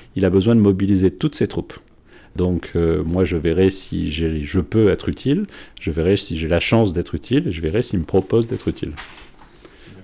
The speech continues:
À ce jour, je vous le confie, c'est un sujet que je n'ai jamais abordé avec lui. Et je fais pas le faux cul en vous disant, euh,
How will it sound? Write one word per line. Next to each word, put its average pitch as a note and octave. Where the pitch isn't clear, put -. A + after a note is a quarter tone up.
À G#2
ce G2
jour, F#2
je -
vous E2+
le E2+
confie, F2+
c'est -
un F2
sujet A#2+
que -
je F2
n'ai E2+
jamais A2
abordé F2
avec F2
lui. -
Et E2+
je -
fais F#2+
pas G2+
le G2
faux -
cul A2
en F2+
vous D#2+
disant, E2+
euh, D#2